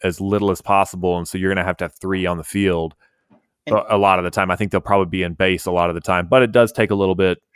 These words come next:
Speaker 1: um, of the edge off of your secondary, potentially.
Speaker 2: And, and I do think that don't be, this is gonna be a ha-, thing anyway. People are gonna overreact if Bradley Chubb is quiet this game, but Isaiah,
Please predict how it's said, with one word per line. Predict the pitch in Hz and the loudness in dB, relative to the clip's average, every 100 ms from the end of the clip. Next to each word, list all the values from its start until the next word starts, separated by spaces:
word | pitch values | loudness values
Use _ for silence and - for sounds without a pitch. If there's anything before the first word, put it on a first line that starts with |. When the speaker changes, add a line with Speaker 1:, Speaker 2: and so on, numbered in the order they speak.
| - | -6
Speaker 1:
um, | 92 90 85 87 92 | -2 -2 -4 -8 -8
of | 87 | -4
the | 95 | 0
edge | 92 | 2
off | 92 85 | 0 0
of | |
your | 82 | -6
secondary, | - 95 87 82 78 - | -2 -2 -2 -6 -6 -8
potentially. | - - 82 - - - _ _ _ _ _ _ _ | -12 -10 -10 -10 -12 -14 _ _ _ _ _ _ _
Speaker 2:
And, | 180 185 190 | -4 -2 0
and | 180 | 0
I | |
do | 160 202 | 2 0
think | 196 196 185 | 2 2 2
that | 175 165 165 156 - - | 6 6 6 4 -2 0
don't | 190 226 240 | 2 4 2
be, | 233 233 220 - - - _ 190 _ | 0 0 0 -4 -16 -20 _ -20 _
this | 240 247 | 0 0
is | 262 | 2
gonna | 233 226 | 2 4
be | 220 | 4
a | 190 | 2
ha-, | - 175 | 0 -2
thing | 196 165 | -2 -2
anyway. | 160 151 139 | -4 -4 -4
People | - 196 | -4 -2
are | 202 | 0
gonna | 208 | 0
overreact | 208 185 180 139 143 170 - - _ _ _ | 2 2 0 0 2 0 -4 -20 _ _ _
if | 175 165 | -8 0
Bradley | 170 175 180 | 2 2 0
Chubb | - 170 165 | 4 2 2
is | |
quiet | - 151 143 156 175 | -4 0 2 2 0
this | 175 - 156 | -6 -8 -6
game, | 180 196 196 | -4 -4 -2
but | - 160 151 _ _ _ | 2 4 2 _ _ _
Isaiah, | 170 160 202 | 0 4 4